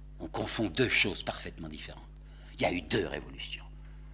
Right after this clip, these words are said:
Il y a cette première qu'on pourrait appeler une réforme, qui va de quatre-vingt-neuf à quatre-vingt-onze. Une réforme où toute la structure sociale est maintenue, et où le roi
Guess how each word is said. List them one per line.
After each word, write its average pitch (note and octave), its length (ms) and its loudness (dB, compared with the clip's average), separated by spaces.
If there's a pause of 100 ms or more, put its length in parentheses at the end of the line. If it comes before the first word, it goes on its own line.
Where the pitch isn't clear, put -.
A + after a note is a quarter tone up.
(480)
Il - 60 0
y F#2+ 40 2
a - 20 0
cette - 220 4
première G3 400 12
qu'on D3+ 100 12
pourrait C#3 200 12
appeler F3+ 160 12
une F3 60 12
réforme, F#3 640 12
qui - 140 4
va D3 120 12
de C3+ 80 8
quatre-vingt-neuf C#3+ 460 8
à D3+ 60 8
quatre-vingt-onze. A#2 600 2 (680)
Une G#2+ 80 0
réforme F#3+ 420 12
où D#3 80 8 (200)
toute D4+ 220 12
la F3 100 12
structure G3 380 8
sociale A3+ 380 10
est A#3 60 10
maintenue, F3+ 440 8 (260)
et F2 120 -4
où E2 60 -4
le G2 100 4
roi F3 320 6